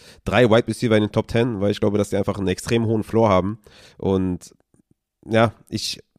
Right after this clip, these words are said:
hab mich da mit Antonio Gibson auf elf, den hab ich da platziert auf elf, weil ich da noch nicht so ganz sicher bin, was sie machen halt in der Free Agency, ob sie dann wirklich noch einen Receiving Back holen. Sollten sie es nicht tun, ähnlich wie bei Javonte Williams, ja, wenn, wenn beide halt die Workhorses sind, sind sie mit Sicherheit ein Top ten Pick.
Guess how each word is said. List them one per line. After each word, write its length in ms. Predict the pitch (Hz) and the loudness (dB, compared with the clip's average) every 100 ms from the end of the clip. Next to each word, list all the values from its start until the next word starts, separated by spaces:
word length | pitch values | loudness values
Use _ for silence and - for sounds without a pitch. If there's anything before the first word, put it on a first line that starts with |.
| _ - | _ -6
hab 200 | - - | -4 -2
mich 100 | 127 | 2
da 100 | 131 | 4
mit 120 | 123 | 4
Antonio 260 | 123 143 123 | 4 4 4
Gibson 300 | 135 - 113 | 2 2 2
auf 140 | 110 | 2
elf, 360 | - 143 147 - | 4 2 2 -6
den 160 | 123 | -2
hab 80 | 123 | -2
ich 60 | 120 | 0
da 140 | 120 | -2
platziert 320 | - 123 143 | 0 -2 0
auf 80 | 110 | -2
elf, 280 | 113 139 - _ - - - | 0 -2 -4 _ -20 -20 -10
weil 580 | 95 107 117 117 113 110 - | 2 6 6 6 6 4 0
ich 200 | 117 - | -4 -2
da 280 | 110 113 113 | 2 4 4
noch 100 | 120 | 0
nicht 120 | 120 | 0
so 120 | 110 | 0
ganz 240 | 113 135 | 2 0
sicher 240 | 117 139 127 | -2 0 2
bin, 600 | 135 143 135 123 90 67 _ | 4 2 -2 -6 -10 -18 _
was 220 | 117 120 | 0 0
sie 180 | 120 120 | -2 0
machen 420 | 110 135 143 139 | 0 0 -2 -2
halt 200 | 127 123 | -2 -2
in 80 | 117 | -2
der 80 | 113 | -2
Free 180 | 117 120 | 0 0
Agency, 320 | 131 - 110 | -2 -4 -4
ob 100 | 107 | -2
sie 80 | 107 | -2
dann 200 | 104 107 | -2 -2
wirklich 340 | 107 107 - - 50 | -6 -10 -10 -14 -6
noch 200 | 107 107 | -4 -2
einen 100 | 107 | -2
Receiving 320 | - 117 104 | -2 -2 0
Back 160 | 107 - | -2 0
holen. 260 | 117 123 | 0 0
Sollten 200 | 101 113 | 0 0
sie 60 | 120 | -2
es 60 | |
nicht 140 | 131 - | -4 -2
tun, 140 | 120 | 0
ähnlich 240 | 110 135 123 | 2 0 2
wie 60 | |
bei 260 | 123 120 107 | 4 4 4
Javonte 320 | 110 117 110 | 4 4 2
Williams, 300 | 110 120 117 | 2 0 2
ja, 160 | 107 101 | 0 2
wenn, 180 | 104 107 - - | 0 -2 -8 0
wenn 140 | 104 | 2
beide 360 | 117 139 151 131 | 4 4 4 4
halt 220 | 131 120 | 4 2
die 100 | 110 | 4
Workhorses 460 | 123 131 120 110 104 | 4 4 2 2 0
sind, 240 | 120 113 - - - _ | -2 -4 -16 -20 -20 _
sind 140 | 117 120 | -2 2
sie 60 | |
mit 120 | 110 | 0
Sicherheit 260 | 110 107 104 | 0 0 0
ein 60 | 92 | 0
Top 160 | 104 | -2
ten 160 | - 95 | -2 -6
Pick. 240 | 90 - | -6 -10